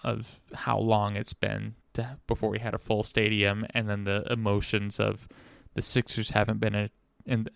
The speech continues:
in the championship for a very long time. The Jazz haven't been in the championship for a very long time. So I think that, like, from storyline and from, like, what could come out of that series, that would be the, one of the most exciting series we could see out of these playoffs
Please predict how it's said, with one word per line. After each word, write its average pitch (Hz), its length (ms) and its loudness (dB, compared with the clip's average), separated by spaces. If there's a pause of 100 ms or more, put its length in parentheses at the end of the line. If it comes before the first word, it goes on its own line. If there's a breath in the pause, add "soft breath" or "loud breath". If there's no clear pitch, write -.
(180)
in 131 140 -4
the 110 160 2
championship - 580 0
for 113 140 4
a 110 40 4
very 110 280 8
long 101 180 4
time. 104 400 0 (400 loud breath)
The 113 80 0
Jazz 117 380 6
haven't 107 240 8
been 107 100 2
in 101 80 2
the 101 80 2
championship 107 540 -4
for 104 120 -2
a 101 40 -4
very 110 220 0
long 110 200 -4
time. 107 260 -6
So 104 280 -2 (600 loud breath)
I 135 100 6
think 151 180 4
that, 131 260 8
like, 110 320 0
from 123 220 -6
storyline 131 560 6
and 120 80 2
from, 117 200 -2
like, 104 380 0 (180)
what 123 380 2
could - 120 -16
come 110 200 2
out 104 140 6
of 101 60 -2
that 104 140 0
series, 117 340 4
that 107 120 4
would 104 120 -2
be 107 100 0
the, 107 280 -4 (120)
one 117 220 6
of 110 40 6
the 107 60 4
most 104 300 2
exciting 101 400 -2
series 107 500 -4
we - 100 -4
could 107 220 -6
see 107 360 -4
out 107 140 -4
of 107 60 -6
these - 220 -6
playoffs - 580 -6